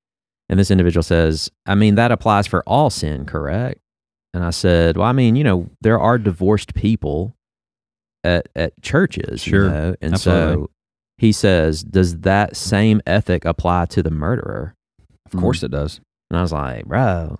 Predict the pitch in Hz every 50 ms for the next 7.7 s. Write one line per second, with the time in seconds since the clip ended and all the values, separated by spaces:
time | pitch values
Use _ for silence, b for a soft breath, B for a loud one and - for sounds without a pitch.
0 | _ _ - 101 95 92 80 78 78 104 110 131 147 143 165 151 127 - - 95
1 | 107 117 - 120 113 76 85 101 95 90 90 90 90 92 90 90 87 - - 92
2 | 95 - 82 90 90 85 - 87 82 87 85 - - 87 80 - - 80 82 78
3 | 78 - 82 - - 67 69 78 - - - 85 82 95 107 123 117 110 101 90
4 | 98 101 107 104 98 - - 76 90 - 104 90 82 92 92 95 92 82 - -
5 | 92 90 87 - - 85 85 82 82 - - - - - 87 95 - - 95 -
6 | - - 87 85 87 85 82 80 80 - - - 87 85 85 82 82 - 82 80
7 | - 78 80 82 78 85 90 87 - - 69 69 76